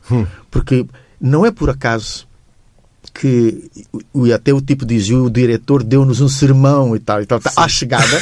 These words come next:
Speaker 1: <laughs> Sim.
Speaker 2: deu-nos um sermão.
Speaker 1: Sim, claro.
Speaker 2: E ele vem com a história dos peixes.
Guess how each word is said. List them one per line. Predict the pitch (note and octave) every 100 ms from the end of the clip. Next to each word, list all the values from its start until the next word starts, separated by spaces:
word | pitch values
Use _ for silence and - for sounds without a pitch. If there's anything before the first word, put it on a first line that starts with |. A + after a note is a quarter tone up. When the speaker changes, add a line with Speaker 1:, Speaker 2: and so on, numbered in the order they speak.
| -
Speaker 1:
<laughs> | - F3+
Sim. | -
Speaker 2:
deu-nos | C3 C3+ A2+
um | B2
sermão. | - D3+ D3 E3
Speaker 1:
Sim, | G3 C3+
claro. | B2+ A2+ A2+ -
Speaker 2:
E | A#3+ G#3+
ele | F3 E3+ F3 G3+ - - _ _
vem | D#3 G2+ G#2 C#3+ C#3
com | C#3
a |
história | C3+ - C3 B2+
dos | C3+ C3+
peixes. | C3 G2+ - -